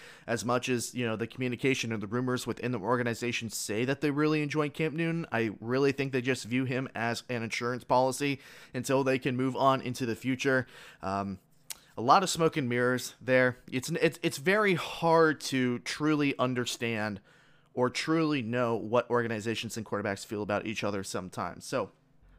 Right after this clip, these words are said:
I feel like I have just been talking about the N F C East and those teams in that division constantly on the show, and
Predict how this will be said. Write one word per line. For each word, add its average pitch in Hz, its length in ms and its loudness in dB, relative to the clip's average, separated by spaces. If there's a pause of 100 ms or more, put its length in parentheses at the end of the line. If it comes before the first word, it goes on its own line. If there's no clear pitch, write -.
(160)
I 233 180 10
feel 208 300 4
like 151 460 8
I 151 200 6
have 139 180 4
just 139 240 -2
been 135 120 0
talking 135 440 4
about 127 260 4
the 120 100 0
N 123 180 2
F 120 100 0
C - 160 -4
East 120 420 -2
and 117 160 2
those 120 240 4
teams 127 260 -6
in 120 100 0
that 117 140 0
division 113 560 -2 (240)
constantly 143 760 2
on 110 160 -2
the 110 80 -2
show, 98 420 -2
and 143 220 4